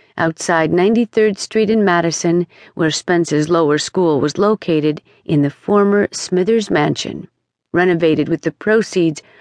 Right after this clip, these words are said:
of a successful capital campaign. Chapin was her second choice,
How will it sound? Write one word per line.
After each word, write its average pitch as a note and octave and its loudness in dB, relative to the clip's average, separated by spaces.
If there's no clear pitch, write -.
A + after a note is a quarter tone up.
of G#3 -2
a G#3+ 2
successful - -2
capital E3 -2
campaign. D#3+ -2
Chapin F3 0
was F3+ -2
her E3+ 0
second D#3+ -2
choice, - -6